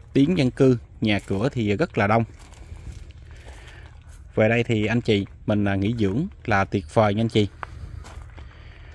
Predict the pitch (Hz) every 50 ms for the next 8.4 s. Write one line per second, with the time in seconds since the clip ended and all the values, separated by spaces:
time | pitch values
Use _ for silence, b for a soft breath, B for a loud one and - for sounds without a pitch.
0 | B B B 131 127 131 - - 151 151 - 127 110 101 101 101 101 101 101 98
1 | 98 101 101 - - - 135 131 107 90 - - 110 110 107 104 - - 117 113
2 | 104 95 90 - - 151 180 156 117 - - - - - - - - B B B
3 | B B B B B B - 101 95 95 - - 120 117 - - 120 113 104 101
4 | 104 107 107 107 107 107 - - - - - - - - - - - - - -
5 | - - - - - - - - - - - B B B B B B B B B
6 | B B B B B B B B B B B 127 127 127 123 120 117 113 - 110
7 | 107 104 101 101 98 95 - - 123 135 135 120 117 113 107 113 117 120 120 117
8 | 123 120 131 151 190 208 175 123